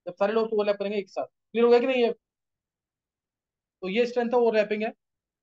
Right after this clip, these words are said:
और डेल्टा बॉन्ड ना strong होता है पाई से, सिग्मा फिर डेल्टा फिर पाई, क्योंकि डेल्टा बॉन्ड भी अकेले आ जाता है। ट्रांजिशन मेटल्स में देखने को मिला है ये एमएन और एमएन के बीच में, जैसे एमएन टू सीओ होल टेन, ये compound है,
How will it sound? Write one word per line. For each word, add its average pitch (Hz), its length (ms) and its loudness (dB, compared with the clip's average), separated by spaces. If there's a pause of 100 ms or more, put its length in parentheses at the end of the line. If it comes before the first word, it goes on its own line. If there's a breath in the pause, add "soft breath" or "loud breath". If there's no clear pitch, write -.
(160)
और 165 80 -8
डेल्टा 226 300 2
बॉन्ड 240 260 0
ना 233 160 -6 (420)
strong 254 340 0
होता 220 220 2
है 220 140 0 (760)
पाई 180 220 -2 (120)
से, 170 160 -14 (360)
सिग्मा 220 320 -2 (180)
फिर 214 120 -4
डेल्टा 190 380 0 (140)
फिर 165 180 -6
पाई, 135 140 -2 (960)
क्योंकि 214 320 -8
डेल्टा 226 320 2
बॉन्ड 247 220 0
भी 277 80 0
अकेले 240 300 0
आ - 40 2
जाता 190 280 0
है। 135 80 -4 (580)
ट्रांजिशन 226 320 -4
मेटल्स 240 220 -4
में 247 120 -6
देखने 226 200 -2
को 233 120 -6 (100)
मिला 220 160 0
है 220 100 0
ये 190 220 -4 (520)
एमएन 220 260 -6
और 220 80 -2
एमएन 202 200 -2
के 190 60 -6
बीच 175 260 -6
में, 131 80 -16 (1400)
जैसे 170 300 -6
एमएन 233 320 -2
टू 240 280 -6
सीओ 226 360 2
होल 196 220 2
टेन, 165 280 -2
ये 196 80 -2
compound 185 440 -2
है, 165 120 2